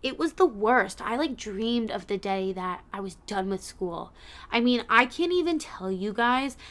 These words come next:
how many times I almost dropped out of college. And actually, I feel like my whole life I've been journaling, trying to journal, I should say.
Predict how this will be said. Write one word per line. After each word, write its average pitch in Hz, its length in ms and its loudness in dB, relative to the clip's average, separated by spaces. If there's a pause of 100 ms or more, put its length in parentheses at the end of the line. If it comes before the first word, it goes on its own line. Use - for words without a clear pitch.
(100)
how 220 260 2
many 247 320 0
times 196 440 -2
I 220 180 -2
almost 202 460 -2
dropped 190 240 0
out 180 120 0
of 175 120 -12
college. - 580 -4 (340)
And 226 200 -2
actually, 294 640 0
I 233 180 0
feel 247 220 2
like 311 140 2
my 277 120 2
whole 247 300 2
life 226 320 2
I've 220 320 0
been 220 200 -2
journaling, 226 640 0 (100)
trying 277 640 4
to 202 120 -8
journal, 165 380 -4
I - 160 -2
should 180 300 -10
say. - 360 -8